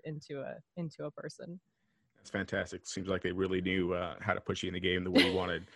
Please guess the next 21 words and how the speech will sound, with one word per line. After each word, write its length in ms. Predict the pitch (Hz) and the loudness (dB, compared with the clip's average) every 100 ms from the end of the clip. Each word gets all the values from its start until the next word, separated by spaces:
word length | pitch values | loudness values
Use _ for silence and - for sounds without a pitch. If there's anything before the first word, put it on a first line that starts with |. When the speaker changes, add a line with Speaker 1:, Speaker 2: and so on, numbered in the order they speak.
| - | -20
Speaker 1:
<laughs> 160 | _ | _
Speaker 2:
without 260 | 277 127 143 | 2 6 8
even 160 | 156 143 | 8 6
Speaker 1:
Yeah. 80 | |
Speaker 2:
asking. 220 | 156 - 87 | 6 2 0
That's 160 | 95 | 2
fantastic. 480 | 107 101 113 110 85 _ _ - _ | 0 0 0 0 -8 _ _ -20 _
Uh, 180 | 117 117 | 6 6
so 140 | 120 180 | 8 8
let's 140 | - | 8
just 140 | 220 | 2
jump 160 | 214 185 | 2 4
into 180 | 175 175 | 6 6
a 60 | |
little 140 | 139 127 | 6 6
bit, 280 | 131 127 117 | 6 6 6
um, 360 | 107 104 104 - | 8 8 4 2
on 160 | 107 | 2
Shadows 320 | - 110 101 | 4 4 6
Rising. 420 | 98 113 117 101 92 | 8 8 8 4 2
So, 400 | 117 104 104 | 6 8 8